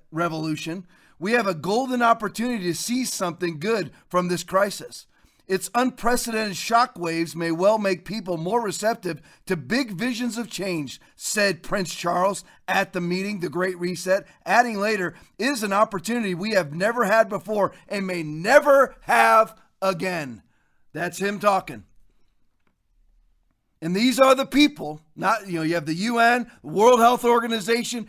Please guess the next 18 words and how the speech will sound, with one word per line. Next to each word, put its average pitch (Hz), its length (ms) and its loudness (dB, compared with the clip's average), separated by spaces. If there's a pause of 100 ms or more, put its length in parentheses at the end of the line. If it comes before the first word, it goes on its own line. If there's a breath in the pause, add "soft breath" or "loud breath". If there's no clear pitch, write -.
(160 loud breath)
Great 233 400 -2
Reset, 240 720 -2 (2500)
all 277 420 10
trying 254 480 2
to 196 260 -8
influence 202 680 -2
and 175 160 -6
send 240 520 -4
propaganda. 240 1000 2 (220 soft breath)
And 202 100 -10
it's - 140 -10
not 415 160 -2
just - 240 -10
propaganda. 214 640 0
Propaganda 233 540 -2
can 180 100 -12
just 165 180 -16
be 185 180 -8